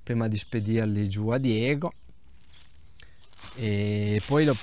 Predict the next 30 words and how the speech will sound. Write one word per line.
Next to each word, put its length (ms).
lo 200
facevo 540
più 120
che 100
altro 260
il 60
video 220
per 180
ringraziare 520
tutti 280
i 40
ragazzi 520
del 180
progetto 420
Sovranità 540
Sementiera, 800
per 200
ringraziarli, 920
per 120
ringraziare 640
Diego 480
e 40
Alessandro. 760
Alessandro 1000
è 140
al 580
canale 440
YouTube 520
Super 340
Tranquillo, 800